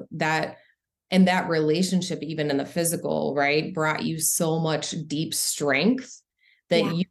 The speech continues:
Speaker 1: needed, because you can't be publicly facing without being able to endure, <laughs> you know, criticism, like, any, like, you have to be able to hold a lot to
Speaker 2: Right.
Speaker 1: be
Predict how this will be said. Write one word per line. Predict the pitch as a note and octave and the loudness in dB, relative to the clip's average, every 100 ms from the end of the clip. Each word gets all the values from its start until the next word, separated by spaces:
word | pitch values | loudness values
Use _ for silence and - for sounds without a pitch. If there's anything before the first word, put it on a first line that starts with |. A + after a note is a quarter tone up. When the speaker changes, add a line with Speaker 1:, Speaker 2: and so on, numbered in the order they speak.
| - | -4
Speaker 1:
needed, | D#3+ G3 D#3+ C#3 - | 2 2 2 0 -2
because | F3 - F#3 E3 E3 D#3+ - - _ _ _ _ _ - | -2 2 2 4 2 2 0 -4 _ _ _ _ _ -6
you | E3 G3 B3+ | 4 4 4
can't | - A3 G3 E3+ - - | 0 2 4 2 0 -4
be | D3 D#3 E3+ | -2 0 -2
publicly | - D#3 D3 C#3 - C3+ | -2 -2 0 0 0 -4
facing | - C3+ B2+ C3+ E3 D#3 E3 F3+ F#3+ - _ _ - | -4 -2 -2 0 0 2 4 4 4 0 _ _ 0
without | D#3+ D#3 - D3 C#3+ D3 - - | 2 2 0 -2 2 2 2 -2
being | D#3 D3 | -2 0
able | D3 C#3+ C#3+ | 0 0 -2
to | - D#3+ D3+ | -4 0 0
endure, | C#3+ C3 C#3 C#3 C3 C#3+ D#3 - | 0 0 2 2 2 0 -2 0
<laughs> | |
you | A#3+ A#3 F#3 | 6 6 6
know, | E3 D3 D3+ - - - _ - | 4 2 0 -4 -14 -20 _ 0
criticism, | D4+ A#3+ C4 C4 A#3 G#3+ A3 G3 G3 F#3+ F#3 | 4 6 6 6 4 6 6 6 6 6 6
like, | F3 D3+ D3 | 4 2 0
any, | - B3 C#4 - | 2 4 4 4
like, | G3 F#3 F#3 | 2 2 0
you | A#3 | 0
have | C4+ C#4 C#4 | 2 0 -4
to | A3 | -2
be | G#3+ | 0
able | G3 | 0
to | F#3 | 0
hold | E3+ - F#3+ F3 F3 | -4 -2 0 2 0
a | - | 0
lot | D#3 D3 C#3+ C3+ A#2+ - - - - _ _ | 2 2 2 2 0 -4 -8 -12 -12 _ _
to | - G3 | -2 0
Speaker 2:
Right. | F#3+ | 2
Speaker 1:
be | D#3+ D3+ | 2 0